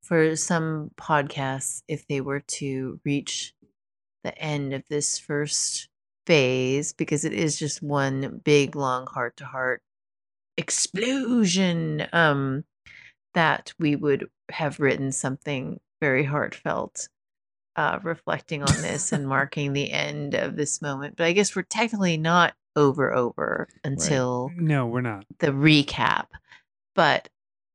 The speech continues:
Speaker 1: yeah. I would do it all again. I would
Speaker 3: Mm-hmm.
Speaker 1: probably consistently drink less or way more.
Speaker 3: <laughs>
Speaker 1: Um, I think it's, it's something for me. I'm the d-, devoted lover, so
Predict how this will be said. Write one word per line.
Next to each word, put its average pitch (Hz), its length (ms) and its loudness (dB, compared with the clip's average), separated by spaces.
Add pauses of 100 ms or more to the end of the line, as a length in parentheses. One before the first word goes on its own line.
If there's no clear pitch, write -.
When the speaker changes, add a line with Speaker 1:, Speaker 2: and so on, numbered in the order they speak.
(120)
Speaker 1:
yeah. 147 420 -2 (500)
I 156 80 0
would 151 140 -4
do 143 180 -4
it 143 60 -4
all 139 200 -2
again. 151 560 -8 (540)
I 147 100 4
would 135 120 0
Speaker 3:
Mm-hmm. 71 80 -12 (260)
Speaker 1:
probably 147 480 -2
consistently 151 640 -2
drink 139 400 -4
less 147 400 0 (100)
or 156 240 6
way 151 280 4
more. 147 540 -6
Speaker 3:
<laughs> - 40 -4 (760)
Speaker 1:
Um, 160 500 2 (160)
I 185 60 2
think 214 340 2
it's, - 260 2
it's 185 200 0
something 190 400 2
for 190 120 0
me. 214 300 4
I'm 208 140 4
the 226 100 6
d-, - 240 -12
devoted 196 380 6
lover, 139 400 2
so 151 580 6